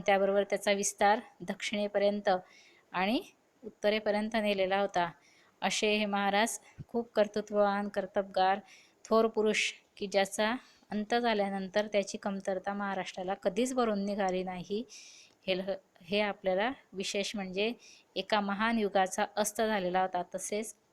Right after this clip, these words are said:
छत्रपती महाराष्ट्राला कधीच मिळाले नाही, जे धाडसी. पुढे, पुढच्या पाठात आपण बघणारच आहोत महाराष्ट्रांच-, महाराजांचं लष्करी व्यवस्था किंवा त्यांची, अ, अष्टप्रधान मंडळ,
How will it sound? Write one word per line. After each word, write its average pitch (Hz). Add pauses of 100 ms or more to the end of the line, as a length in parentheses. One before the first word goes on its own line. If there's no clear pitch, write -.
(400)
छत्रपती 202
महाराष्ट्राला 196
कधीच 233
मिळाले 190
नाही, 180 (720)
जे 214 (560)
धाडसी. 190 (300)
पुढे, 220
पुढच्या 220
पाठात 214
आपण 208
बघणारच 214
आहोत 214 (560)
महाराष्ट्रांच-, 202
महाराजांचं 208
लष्करी 208
व्यवस्था 208 (480)
किंवा 214
त्यांची, 214 (600)
अ, 196
अष्टप्रधान 208
मंडळ, 202